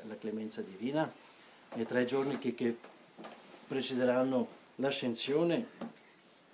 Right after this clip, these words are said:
E tutto questo dunque coincide, come abbiamo detto, per così dire, per caso, con la festa di San Marco, che evidentemente poi anche a Roma stessa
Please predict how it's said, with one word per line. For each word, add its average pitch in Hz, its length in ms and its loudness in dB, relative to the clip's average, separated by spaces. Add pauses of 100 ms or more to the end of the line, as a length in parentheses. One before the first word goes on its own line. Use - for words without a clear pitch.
(1080)
E 104 680 -2 (360)
tutto 143 260 0
questo 160 340 2
dunque 151 440 4
coincide, 160 540 2
come 147 140 2
abbiamo 135 240 0
detto, 139 540 4 (720)
per 131 160 2
così 131 220 0
dire, 151 300 6
per 131 240 0
caso, 135 580 4 (100)
con 135 140 0
la 127 120 6
festa 131 560 0
di 120 260 -2
San 117 200 0
Marco, 131 440 2
che - 100 -6
evidentemente 123 760 -4
poi 127 380 2 (320)
anche 127 420 -2
a 117 100 -6
Roma 127 260 2
stessa 131 500 -4